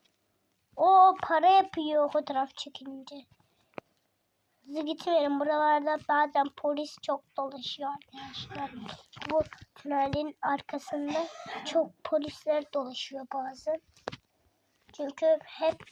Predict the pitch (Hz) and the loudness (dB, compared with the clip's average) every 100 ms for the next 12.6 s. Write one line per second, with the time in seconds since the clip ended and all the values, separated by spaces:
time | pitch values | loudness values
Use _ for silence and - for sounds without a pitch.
0 | - 196 285 214 - - - _ _ _ | -4 -4 0 0 -2 -16 -20 _ _ _
1 | _ _ - - - - 330 339 339 339 | _ _ -14 -12 -8 0 2 2 2 2
2 | 330 339 339 392 381 349 302 - 311 302 | 6 6 4 0 2 -2 -2 2 2 0
3 | _ - - - 294 285 285 285 - 247 | _ -20 -10 -2 0 2 -2 -2 -2 -2
4 | 233 269 254 277 262 262 - _ _ _ | -4 -10 -10 -8 -8 -10 -16 _ _ _
5 | _ _ _ _ _ _ _ _ _ _ | _ _ _ _ _ _ _ _ _ _
6 | - - 254 277 285 269 - 311 381 381 | -20 -16 -6 -4 -4 -4 -4 0 0 -2
7 | - - - - _ _ _ _ _ _ | -12 -18 -20 -20 _ _ _ _ _ _
8 | _ _ - 269 277 269 277 285 285 330 | _ _ -8 -8 -4 -4 -4 -6 -6 -4
9 | - 311 - - - - - 254 - - | -4 -4 -6 -10 -10 -14 -14 -14 -16 -12
10 | 294 - - _ _ - _ _ - - | -12 -14 -20 _ _ -20 _ _ -20 -20
11 | _ _ - - _ _ _ 311 302 - | _ _ -20 -20 _ _ _ -8 -8 -6
12 | - 285 302 - - | -6 -6 -8 -12 -14